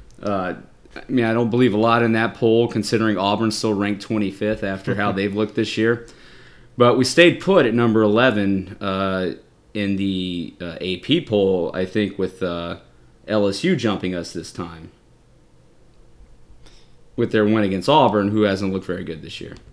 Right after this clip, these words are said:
Speaker 2: Yeah, I mean, I'm, I'm okay with us standing pat in the rankings. I do think our win on the road looked more impressive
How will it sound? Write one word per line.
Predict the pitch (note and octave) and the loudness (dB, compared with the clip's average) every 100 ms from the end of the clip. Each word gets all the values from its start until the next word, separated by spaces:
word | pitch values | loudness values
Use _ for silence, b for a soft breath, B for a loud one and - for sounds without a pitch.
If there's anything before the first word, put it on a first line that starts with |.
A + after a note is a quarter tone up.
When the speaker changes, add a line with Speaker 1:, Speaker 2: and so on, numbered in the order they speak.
| - | -4
Speaker 2:
Yeah, | A#2+ | 0
I | G#2+ | 2
mean, | A2 | 2
I'm, | B2+ D#3 - - - | 0 -2 -6 -8 2
I'm | D3 | 6
okay | F3 E3+ C3 | 6 6 6
with | A#2 | 6
us | G2+ - | 4 -2
standing | G#2 G2 F2 | -4 -4 -4
pat | F#2 F2+ E2+ - | -2 -2 -2 -6
in | |
the | F2+ | -8
rankings. | E2+ D#2+ F#2+ G2 F#2+ - _ _ - | -6 -8 -6 -6 -6 -10 _ _ -2
I | F#2+ | 0
do | G2 | 0
think | G2 G2+ F#2 - | -4 -4 -4 -2
our | F2+ F2 F2 | -2 -2 -4
win | E2+ G2+ G2 | -4 -4 -4
on | F#2+ | -4
the | |
road | F2 F2+ F2 F2 | -4 -4 -4 -6
looked | F2+ - - _ - | -10 -12 -20 _ -10
more | G#2+ G#2+ G#2 | -2 0 0
impressive | F#2+ G2 F#2 - F2+ E2+ | -2 -2 -4 -2 -2 -4